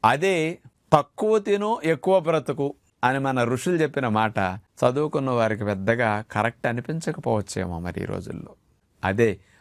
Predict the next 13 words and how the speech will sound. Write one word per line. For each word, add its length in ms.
మూడు 240
వేల 200
సంవత్సరాల 560
నాడు 220
వాళ్ళు 180
చెప్తే 540
అది 140
ఇప్పుడు 240
వీళ్ళు 280
ఇంత 160
లేటుగా 420
చెప్తున్నారు 560
సైంటిస్టులు. 640